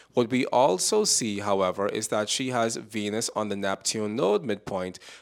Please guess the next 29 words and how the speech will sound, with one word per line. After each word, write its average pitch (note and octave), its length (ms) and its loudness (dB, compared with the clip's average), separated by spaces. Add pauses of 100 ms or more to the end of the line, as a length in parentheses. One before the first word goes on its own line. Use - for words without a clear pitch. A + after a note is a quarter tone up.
which D#3 200 0
is F3+ 140 -4
one F3 200 2
of E3+ 120 -4
the D#3+ 80 -10
things B2 380 0
that A#2 100 0
we A#2 140 0
look G#2 200 -2
for G2+ 380 0
in G#2 220 -4
terms G2+ 460 -2
of F#2 340 -4
divorce. F#2 580 -2 (320)
Having A2+ 320 0
Venus B2+ 400 0
on D#3 160 0
the E3 80 0
Neptune A#2+ 640 0
node G2+ 320 2
midpoint F#2+ 560 -4 (320)
is C#3 220 0
saying C3 500 -2
that G#2+ 320 0 (220)
my A#2 220 0 (100)
intimate E3 460 -6
connections A2 680 -2
are G2+ 120 2
disappointing G2+ 880 -4